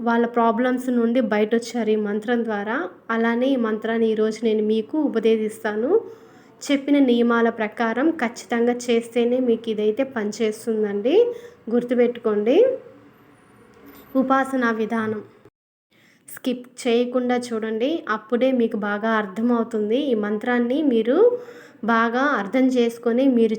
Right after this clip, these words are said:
చేయాలి. స్కిప్ చేయకండి, లైక్ చేసి సబ్స్క్రైబ్ చేయడం కూడా మర్చిపోకండి. ఉపాసనా విధానం. పరమ పవిత్రమైన ఈ సుబ్రహ్మణ్య స్వామి మహామంత్రం మహిమాన్వితమైనది.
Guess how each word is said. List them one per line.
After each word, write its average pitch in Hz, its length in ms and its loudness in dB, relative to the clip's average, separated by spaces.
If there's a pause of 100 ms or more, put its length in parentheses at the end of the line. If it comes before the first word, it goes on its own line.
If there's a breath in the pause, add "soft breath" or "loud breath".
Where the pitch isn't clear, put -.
(120)
చేయాలి. 214 680 0 (260 loud breath)
స్కిప్ 233 400 -4
చేయకండి, 214 540 0
లైక్ 233 400 -2
చేసి 247 160 0
సబ్స్క్రైబ్ 220 640 -6
చేయడం 208 280 -2
కూడా 214 200 -2
మర్చిపోకండి. 202 960 0 (1120)
ఉపాసనా 330 540 2
విధానం. 233 460 -4 (920 soft breath)
పరమ 370 340 4
పవిత్రమైన 339 640 4
ఈ 254 180 2
సుబ్రహ్మణ్య 285 640 2
స్వామి 240 420 -2
మహామంత్రం 262 960 0 (380 loud breath)
మహిమాన్వితమైనది. 254 1300 4